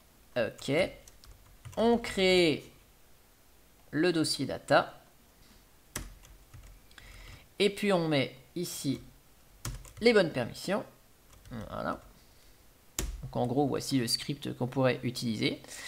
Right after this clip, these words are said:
Et donc là, comme ça, on passe en argument à notre script, eh ben, le nom d'utilisateur et, euh, cet utilisateur sera créé facilement grâce à ce petit script. Alors bien sûr,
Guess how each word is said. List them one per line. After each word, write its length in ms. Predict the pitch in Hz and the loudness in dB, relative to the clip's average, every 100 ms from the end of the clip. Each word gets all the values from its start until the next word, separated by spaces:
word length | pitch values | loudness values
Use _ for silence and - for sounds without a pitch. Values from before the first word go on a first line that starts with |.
| - - - | -10 -10 2
Et 80 | 185 | 8
donc 240 | 170 147 156 | 8 10 10
là, 200 | 180 143 | 10 8
comme 100 | 170 | 2
ça, 340 | - 185 208 - | 4 8 8 8
on 100 | 220 | 4
passe 400 | 202 202 185 - - | 12 12 12 6 6
en 140 | 226 | 8
argument 420 | 208 190 202 202 | 8 8 8 12
à 80 | 185 | 12
notre 240 | 165 - | 10 8
script, 420 | 156 - 175 165 - | 4 4 2 2 0
eh 60 | 120 | 2
ben, 260 | 127 117 | 4 6
le 120 | 131 | 8
nom 140 | 190 180 | 8 6
d'utilisateur 640 | 156 - 131 110 180 214 - | 4 2 2 4 4 4 6
et, 180 | 220 - | 4 4
euh, 320 | 135 127 120 | 4 6 4
cet 240 | 113 175 170 | 2 0 0
utilisateur 580 | 156 147 127 117 - 135 | -4 0 0 2 2 2
sera 300 | 170 175 220 | 4 4 4
créé 340 | - 139 196 | 2 2 2
facilement 560 | - 214 - 139 139 180 | 4 2 4 6 8 8
grâce 260 | 165 180 | 8 8
à 40 | 160 | 6
ce 100 | 180 | 2
petit 180 | 185 | 2
script. 320 | 170 - 135 - | 0 0 -2 2
Alors 200 | 117 113 | 4 6
bien 160 | 127 | 4
sûr, 240 | - 196 | 4 2